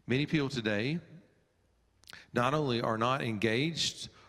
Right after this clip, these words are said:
or involved in a church, they don't even identify themselves as part of a church or as part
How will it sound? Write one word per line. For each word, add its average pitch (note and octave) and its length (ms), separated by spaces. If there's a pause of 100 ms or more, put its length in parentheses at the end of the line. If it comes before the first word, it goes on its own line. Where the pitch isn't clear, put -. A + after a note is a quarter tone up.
or A#2+ 100
involved B2 400
in A2 120
a G2+ 100
church, A#2 420 (120)
they C3 180
don't A3 200
even A3 240
identify D#3+ 800 (720)
themselves F2 720 (300)
as - 220
part A2 240
of G2 60
a G2 40
church - 640 (500)
or A#2+ 500 (340)
as G#2 120
part G#2 460